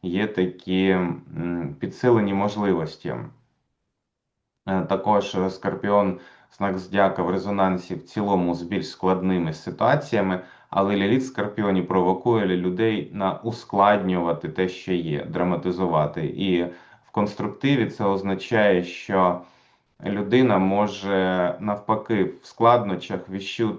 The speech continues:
відчути внутрішню силу і, ну,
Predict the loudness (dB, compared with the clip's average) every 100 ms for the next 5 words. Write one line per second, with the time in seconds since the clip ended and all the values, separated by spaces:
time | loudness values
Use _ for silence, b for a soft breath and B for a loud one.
0 | -10 -10 -10 -6 -4 -4 -2 -4 -4 -8
1 | -8 -10 -8 -2 0 0 -2 -6 b b
2 | b b b -16 -6 -2 0 0 0 -2
3 | 0 2 2 0 -4 -8 _ _ _ -6
4 | -2 -2 -4